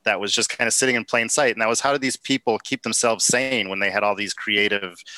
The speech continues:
brains in, in this organization that was really repressive? So I thought that was a really uh,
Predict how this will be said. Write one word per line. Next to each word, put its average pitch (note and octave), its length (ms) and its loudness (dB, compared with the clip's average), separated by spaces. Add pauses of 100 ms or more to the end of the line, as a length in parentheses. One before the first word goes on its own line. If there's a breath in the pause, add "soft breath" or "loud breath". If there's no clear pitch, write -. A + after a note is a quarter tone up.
(380 loud breath)
brains G#2 580 0
in, A#2+ 200 0
in A#2 100 -2
this A2 160 0
organization G#2+ 600 0
that G2+ 140 0
was F#2+ 160 -8
really G#2 200 0
repressive? F#2+ 560 -2
So - 200 -2
I G2+ 80 2
thought A#2 180 0
that A2 120 0
was G2+ 120 -4
a G2+ 80 -4
really G#2 460 -2 (1500 soft breath)
uh, D#2+ 180 -14